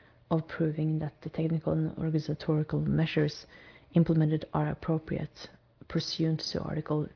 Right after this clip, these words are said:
thirty-two of that reg-, leg-, regulation? Også et ganske godt spørsmål.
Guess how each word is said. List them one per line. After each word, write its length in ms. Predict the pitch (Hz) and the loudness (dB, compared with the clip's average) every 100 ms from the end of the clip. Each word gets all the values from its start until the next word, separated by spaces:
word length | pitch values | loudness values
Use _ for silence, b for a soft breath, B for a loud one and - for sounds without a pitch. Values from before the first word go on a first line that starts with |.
| - | 0
thirty-two 460 | 156 156 - 156 | 0 0 -2 -4
of 60 | 151 | -2
that 220 | 147 - | -4 -4
reg-, 160 | 147 156 - | -6 -6 -6
leg-, 180 | 165 156 - _ _ _ _ _ - - | -4 -6 -8 _ _ _ _ _ -12 -2
regulation? 560 | 160 160 160 170 143 - - _ _ B B B B B | 0 0 0 -2 -6 -8 -14 _ _ B B B B B
Også 180 | 175 - | -6 -4
et 40 | 165 | -2
ganske 220 | 160 165 | -2 -2
godt 180 | 170 - | -4 -8
spørsmål. 400 | 165 - 240 | -12 -6 -2